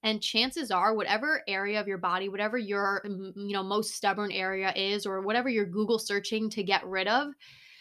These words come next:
there's a very strong possibility that that area's body fat is going to decrease the slowest, right? You're gonna see progress there last.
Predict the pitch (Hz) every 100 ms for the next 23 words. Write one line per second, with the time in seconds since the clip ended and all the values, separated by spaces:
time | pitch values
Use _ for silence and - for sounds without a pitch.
0 | - 226 269 208 196 214 220 - 190 190
1 | 180 190 - 180 180 190 214 190 175 190
2 | 214 233 190 190 220 240 220 175 180 202
3 | 220 285 320 311 _ _ _ 233 196 208
4 | 208 220 240 180 208 202 208 202 196 -
5 | _ - 202 185 208 - 220 202 190 -
6 | - - - - _ - 214 220 202 220
7 | 254 277 - - - 196 202 220 214 185
8 | 190 190 190 190 - - _ 190 185 190
9 | 165 - -